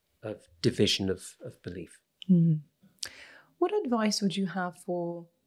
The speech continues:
Speaker 2: C E Os, leaders, entrepreneurs, when they do feel broken?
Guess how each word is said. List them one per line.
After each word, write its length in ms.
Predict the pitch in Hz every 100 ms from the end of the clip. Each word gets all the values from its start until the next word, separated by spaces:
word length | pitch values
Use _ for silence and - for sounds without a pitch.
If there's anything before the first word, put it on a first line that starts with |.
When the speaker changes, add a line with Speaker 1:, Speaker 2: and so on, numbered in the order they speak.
| _
Speaker 2:
C 420 | - - 240 226 214
E 60 |
Os, 640 | 185 180 180 180 - - - -
leaders, 920 | 175 196 180 180 175 170 165 - - -
entrepreneurs, 1000 | 190 185 - 180 170 170 165 165 - - _ _ _ _ _ -
when 160 | 190 190
they 120 | 185
do 300 | 160 190 190
feel 280 | - 185 165
broken? 580 | 151 139 - - 156